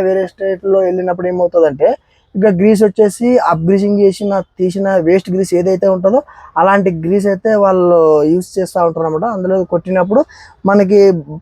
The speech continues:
పిన్నులకు కానీ, కింగ్ పిన్నులకు కానీ, కట్టాలు అన్నీ కొట్టినప్పుడు తొందరగా ఆరిపోతుంది. ఇంకా పిన్నులు కూడా ఇదైపోతూ ఉంటుంది అని చెప్పి ఇంకా నేనైతే ఇంకా ఇట్లాంటిది అయితే తీసుకున్నా. ఇంకా మనమే ఐదు కేజీల గ్రీస్ డబ్బా తీసుకొని మంచిది ఇందులో నింపేసి పెట్టుకుంటే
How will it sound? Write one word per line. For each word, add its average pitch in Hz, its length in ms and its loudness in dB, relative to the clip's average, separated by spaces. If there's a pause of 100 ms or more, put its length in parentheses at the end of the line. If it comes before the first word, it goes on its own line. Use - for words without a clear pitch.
పిన్నులకు 196 440 0
కానీ, 190 220 0 (120)
కింగ్ 190 200 -6
పిన్నులకు 190 300 -4
కానీ, 185 200 -2 (100)
కట్టాలు 185 360 0
అన్నీ 180 220 -2
కొట్టినప్పుడు 180 420 -2 (340)
తొందరగా 277 380 4
ఆరిపోతుంది. 165 440 0
ఇంకా 156 220 -2
పిన్నులు 175 300 -4
కూడా 185 140 -4 (420)
ఇదైపోతూ 165 420 0 (100)
ఉంటుంది 160 240 -2
అని 156 120 -6
చెప్పి 262 200 -6 (600)
ఇంకా 170 200 2
నేనైతే 151 400 2 (1000)
ఇంకా 160 160 0 (320)
ఇట్లాంటిది 165 380 2
అయితే 185 180 2
తీసుకున్నా. 175 420 -4
ఇంకా 185 140 -2 (100)
మనమే 160 300 -2
ఐదు 156 160 2
కేజీల 165 240 0
గ్రీస్ 160 240 0
డబ్బా 156 260 0
తీసుకొని 196 360 -6
మంచిది 156 300 -2 (480)
ఇందులో 175 240 4
నింపేసి 170 400 0
పెట్టుకుంటే 165 400 -4